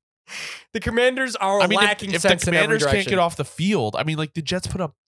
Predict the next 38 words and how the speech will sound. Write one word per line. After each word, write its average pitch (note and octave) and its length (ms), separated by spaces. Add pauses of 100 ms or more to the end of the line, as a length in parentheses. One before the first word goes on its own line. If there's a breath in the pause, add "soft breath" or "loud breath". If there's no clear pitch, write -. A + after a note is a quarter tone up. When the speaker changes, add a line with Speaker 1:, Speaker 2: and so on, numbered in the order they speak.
Speaker 2:
thirty E3 480
points. D#3 420
Speaker 1:
No, A#3+ 140
I'm A3+ 100
telling B3+ 280
you, - 80
I, A#3+ 260 (160)
I, - 80 (300)
I'm G3+ 180
telling F#3 240
you, A3 80
bro, A#3 280
I F#3 160
have F#3+ 180
<laughs> - 0
never F3+ 580
seen D#3 440
a D3+ 80
team C#3+ 280
like C#3+ 180
the C#3+ 80
Commanders B2+ 440
in B2 60
my A#2 120
life G#2+ 360 (340 soft breath)
where D#3 140
there F3 160
was E3 260 (420)
substance D#3+ 380
on D3+ 100
offense, C#3 360
there C#3 60
was, B2+ 100
lo-, C3+ 140 (180)
and D3+ 140
then F3 220
just, E3+ 320 (340)
like, - 300